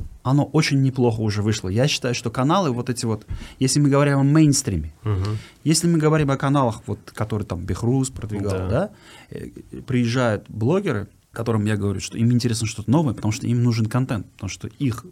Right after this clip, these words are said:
Speaker 1: смотрящие, они,
Speaker 2: Да.
Speaker 1: им хотят новый контент, интересный контент,
Speaker 2: Да.
Speaker 1: который они ещё никогда не видели, как вы говорите. Они приезжают с аудиторией,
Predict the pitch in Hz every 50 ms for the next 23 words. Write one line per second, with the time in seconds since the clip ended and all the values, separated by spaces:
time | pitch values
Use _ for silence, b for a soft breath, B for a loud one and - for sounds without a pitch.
0 | - _ _ - - - - - 110 - - 120 147 - - 107 104 95 92 85
1 | 120 131 127 - 139 139 127 127 123 123 120 110 123 117 113 185 190 - - 135
2 | 131 - - 131 131 117 - 104 101 101 95 92 92 90 87 85 B B - -
3 | 113 123 131 139 143 139 151 139 139 143 139 143 143 147 147 131 110 87 85 -
4 | - 92 - 95 101 - 104 107 110 - - B B B B B B B B B
5 | B B B B B B - - 175 202 190 175 165 151 139 131 120 - - 135
6 | 123 127 143 - 247 302 277 240 233 233